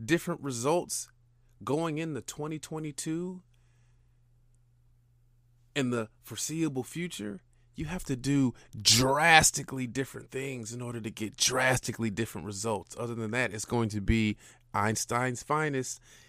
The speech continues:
insanity, cycling and cycling in and out of your life. So you have to completely do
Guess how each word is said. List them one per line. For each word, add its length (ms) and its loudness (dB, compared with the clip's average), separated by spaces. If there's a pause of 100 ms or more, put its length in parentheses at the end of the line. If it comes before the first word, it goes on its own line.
(540)
insanity, 1080 6 (260)
cycling 800 -4
and 100 -6
cycling 560 0 (380)
in 160 8
and 100 6
out 180 4
of 80 2
your 120 0
life. 600 0 (1120)
So 140 -12
you 120 -2
have 260 -4
to 240 -8 (200)
completely 680 -2
do 560 -2